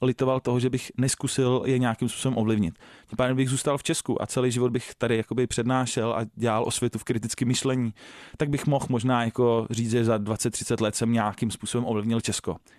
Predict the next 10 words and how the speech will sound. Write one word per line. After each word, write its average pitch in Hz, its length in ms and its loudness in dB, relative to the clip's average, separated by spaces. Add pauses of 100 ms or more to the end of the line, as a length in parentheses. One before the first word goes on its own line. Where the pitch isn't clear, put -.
Jenomže 113 280 2
ty 143 100 0
témata 123 380 0
jsou - 140 0
dneska 123 420 0 (200)
světový 135 560 2 (600)
a 110 520 0
myslím 120 300 -2
si, 123 140 0
že 123 240 4